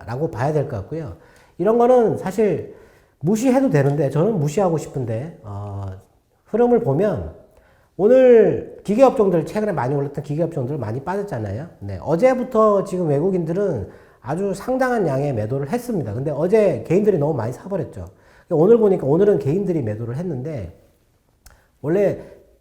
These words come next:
어제처럼 외국인과 기관이 그렇게 양쪽에서 매도를 하면 일단은 매도를 하는 게 좋거든요. 근데 매수를 했으니까, 근데 오늘 빠져버리니까 그냥 매도를 한 거죠.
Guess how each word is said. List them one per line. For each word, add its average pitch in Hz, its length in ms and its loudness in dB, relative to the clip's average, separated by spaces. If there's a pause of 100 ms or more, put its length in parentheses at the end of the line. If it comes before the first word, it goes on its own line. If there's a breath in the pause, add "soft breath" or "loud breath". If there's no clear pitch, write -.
(140)
어제처럼 175 760 0
외국인과 170 460 0
기관이 156 400 -4
그렇게 123 240 -8
양쪽에서 131 440 -4
매도를 143 320 -4
하면 123 420 -6
일단은 165 380 -6
매도를 156 280 -2
하는 139 180 -4
게 101 100 -8
좋거든요. 90 560 -12
근데 135 440 -8 (760 soft breath)
매수를 110 360 -4
했으니까, 113 640 -8 (220)
근데 113 140 -10
오늘 139 420 -2
빠져버리니까 143 720 -6
그냥 98 320 -8 (260)
매도를 113 300 -12
한 - 160 -12
거죠. 139 280 -10